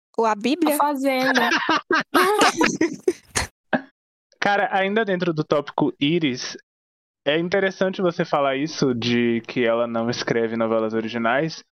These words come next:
Speaker 3: porque antes das novelas infantis, ela tentou emplacar a carreira como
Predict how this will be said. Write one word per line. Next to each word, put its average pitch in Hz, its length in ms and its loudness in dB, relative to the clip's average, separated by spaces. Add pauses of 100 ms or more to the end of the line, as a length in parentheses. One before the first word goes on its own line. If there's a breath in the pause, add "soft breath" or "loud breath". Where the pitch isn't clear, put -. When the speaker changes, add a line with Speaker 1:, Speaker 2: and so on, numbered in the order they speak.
(320)
Speaker 3:
porque 147 260 -2
antes 196 280 0
das 233 160 0
novelas 143 360 0
infantis, 135 880 -2
ela 156 840 2 (580)
tentou 214 460 0
emplacar 185 440 0
a 165 40 0
carreira 156 540 0
como 151 500 0